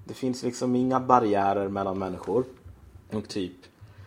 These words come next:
alla är på något sätt enade i en beslutsamhet att liksom klara sig trots alla de grymheter och det lidande som finns där. Det är inte så himla många som har så här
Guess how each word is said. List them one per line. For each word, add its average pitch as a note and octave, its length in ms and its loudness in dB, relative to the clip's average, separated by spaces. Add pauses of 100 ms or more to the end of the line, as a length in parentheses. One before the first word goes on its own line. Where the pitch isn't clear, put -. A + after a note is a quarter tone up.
(500)
alla C3+ 420 4
är B2 40 2
på - 120 -6
något G#2 260 -2
sätt - 240 -2
enade A2 500 2
i F#2+ 280 -2
en G2 380 -10 (600)
beslutsamhet F#2+ 840 -6
att - 200 -8
liksom F2+ 280 -10
klara G#2+ 420 0
sig E2 220 -4
trots - 540 -2 (380)
alla G2 220 -4
de F2+ 200 -6
grymheter G#2 760 -2
och F#2 100 -4
det F#2 120 -4
lidande F#2+ 540 -4
som F2 160 -12
finns F#2 240 -12
där. G2+ 180 -4 (400)
Det D#3 80 2
är E3 40 4
inte D#3+ 120 -2
så D3 80 0
himla B2 360 2
många A#2+ 400 2
som G#2+ 220 -2
har G#2+ 220 2
så - 120 -6
här F2+ 220 -4